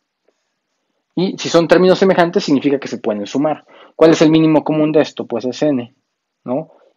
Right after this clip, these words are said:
Y menos pi, menos pi, pues me quedaría menos dos pi.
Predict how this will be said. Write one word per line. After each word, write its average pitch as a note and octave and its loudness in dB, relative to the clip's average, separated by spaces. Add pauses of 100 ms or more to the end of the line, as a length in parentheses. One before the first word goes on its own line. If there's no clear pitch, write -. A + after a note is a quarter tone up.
Y C#3+ 2
menos C3 2
pi, E3+ -4
menos B2+ -2
pi, F#3+ -6
pues E3+ -2
me A#2+ 0
quedaría B2 2
menos A2+ -2
dos A#2+ -2
pi. - -10